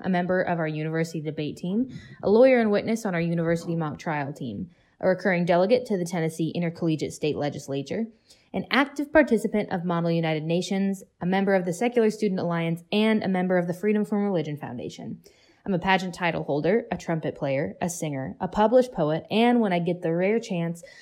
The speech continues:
I like to take naps under large fuzzy blankets. And recently, I've really loved going on treadmills while I listen to other podcasts. I have helped register people to vote at concerts, at Warped Tour,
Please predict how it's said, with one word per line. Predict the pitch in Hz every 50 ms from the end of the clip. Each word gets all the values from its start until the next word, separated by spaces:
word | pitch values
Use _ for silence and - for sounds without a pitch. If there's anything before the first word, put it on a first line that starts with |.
| - - -
I | - 190
like | 208 220 233 226
to | 208
take | - - 196 185 170 - - -
naps | 180 165 147 113 - - - -
under | - 175 156 156
large | 165 165 185 190 202 214 214 208
fuzzy | - - 190 175 185 180
blankets. | 175 170 151 151 151 - - - - _
And | 202 202 196
recently, | 226 294 392 453 - - - - 160 147 147 156 -
I've | 175 185 180
really | 185 233 285 277 302 277
loved | 226 180 165 170 180 185 180 170
going | - 156 160 160 160 160
on | 156 160 165
treadmills | 165 - - 214 226 196 180 160 139 - - -
while | 156 151
I | 156 156 156
listen | 170 190 185 190 208
to | 190 - -
other | 156 151 160 160
podcasts. | - 175 165 160 170 - - - - - - - - - - _ _ _ _ _ _ _ _ _ _ _ _ _ _ _ _ _ _ _ _ _ _
I | - 220
have | 220 -
helped | - 285 294 294 294
register | 240 226 220 233 226 - 233
people | 226 - 214 208 208 185
to | 180 175
vote | 175 170
at | 165 - -
concerts, | - 190 190 196 202 - 262 269 269 262 - - -
at | 165 156 -
Warped | 170 180 185 185 185 - -
Tour, | 180 170 151 143 143 170 170